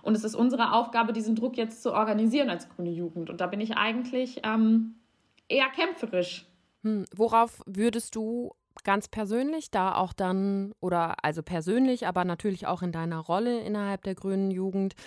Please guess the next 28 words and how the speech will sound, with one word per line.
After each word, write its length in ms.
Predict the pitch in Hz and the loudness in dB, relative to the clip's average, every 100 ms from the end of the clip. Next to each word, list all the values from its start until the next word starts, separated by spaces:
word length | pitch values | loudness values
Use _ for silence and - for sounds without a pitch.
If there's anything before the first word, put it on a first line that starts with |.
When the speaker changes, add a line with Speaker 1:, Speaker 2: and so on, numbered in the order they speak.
| - - | -20 -14
Speaker 2:
am 140 | - 190 | -2 2
meisten 340 | 180 185 202 | 2 2 -2
Druck 220 | 180 185 | -2 0
ausüben? 560 | 139 220 277 180 170 165 | 2 2 0 -6 -4 -4
Ist 160 | 165 196 | -6 -8
es 120 | - | -4
dann 460 | 180 185 190 190 | -2 0 0 -2
eben, 720 | 190 185 185 190 190 190 196 - _ - | -2 -2 0 0 0 0 -2 -6 _ 0
dass 500 | 185 190 - - _ _ _ - | 2 2 -8 -16 _ _ _ -4
Hartz 300 | 185 175 - | 0 0 -4
vier 320 | 214 208 214 - | -4 -2 -2 0
abgeschafft 560 | 196 - 214 214 196 - | -2 0 -4 -4 -4 -4
werden 240 | 196 196 | -2 -2
soll, 220 | 190 196 | 0 0
es 180 | 190 - | -2 -2
ein 80 | 185 | -2
neues 320 | 175 170 165 | 0 -2 -4
Bürgergeld 640 | - 190 226 208 202 208 | -4 -2 0 0 -2 -2
geben 300 | - 208 214 | -4 -2 -2
soll, 340 | 196 196 202 208 - - - - | -2 0 0 -2 -8 -20 -10 -2
aber 260 | 185 185 | 2 2
wo 100 | 196 185 | 2 0
ihr 240 | 208 226 | 2 4
ja 240 | 214 185 | 6 6
auch 120 | 190 214 | 4 2
zum 200 | 240 214 | -2 0
Beispiel 380 | 208 - 214 | 0 0 -2
sagt, 380 | 196 196 202 - | 2 2 0 -4